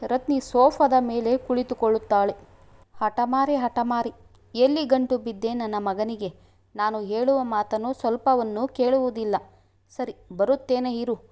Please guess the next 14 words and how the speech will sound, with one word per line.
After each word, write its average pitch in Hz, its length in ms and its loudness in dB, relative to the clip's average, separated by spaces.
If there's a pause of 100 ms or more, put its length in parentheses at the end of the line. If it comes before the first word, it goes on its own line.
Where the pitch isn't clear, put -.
(280)
ಎಂದು 285 260 -2
ಹೇಳಿ 247 440 -2
ಕಮಲಮ್ಮ 233 640 -2 (140)
ರೂಮಿಗೆ 240 400 -2
ಹೋಗುತ್ತಾರೆ. 202 640 -2 (580)
ಬೇಗ 254 360 4
ಬೇಗ 254 280 2 (320)
ರತ್ನಿ 254 440 -2
ಆರಿಸಿದ್ದ 220 580 0
ರೇಷ್ಮೆ 233 500 -2
ಸೀರೆಯನ್ನೇ 214 560 -4
ಉಟ್ಟು 254 520 -4 (100)
ಬರುತ್ತಾರೆ 214 640 -2
ಕಮಲಮ್ಮ. 190 520 -8